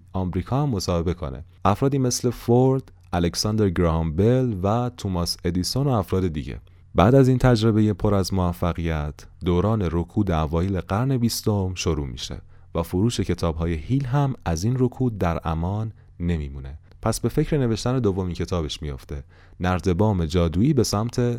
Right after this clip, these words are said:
موفقیت، The Magic Ladder to Success، که یک شکست به تمام عیار بوده براش و موفقیت چندانی در پی نداشته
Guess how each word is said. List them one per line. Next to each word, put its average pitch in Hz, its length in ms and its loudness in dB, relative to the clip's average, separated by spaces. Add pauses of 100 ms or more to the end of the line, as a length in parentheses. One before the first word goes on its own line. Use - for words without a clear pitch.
موفقیت، 73 880 -6 (340)
The 80 40 2
Magic 127 380 0
Ladder 123 400 2
to 120 500 -2
Success، - 560 -8 (320)
که 120 80 2
یک 143 120 2
شکست 120 520 -2
به 82 240 -6
تمام 85 500 0
عیار 87 320 2
بوده 87 240 -2
براش 76 500 -4 (300)
و 85 80 0
موفقیت 87 680 -2
چندانی 101 720 -2
در 82 260 -4
پی 98 480 -4 (120)
نداشته 73 600 -4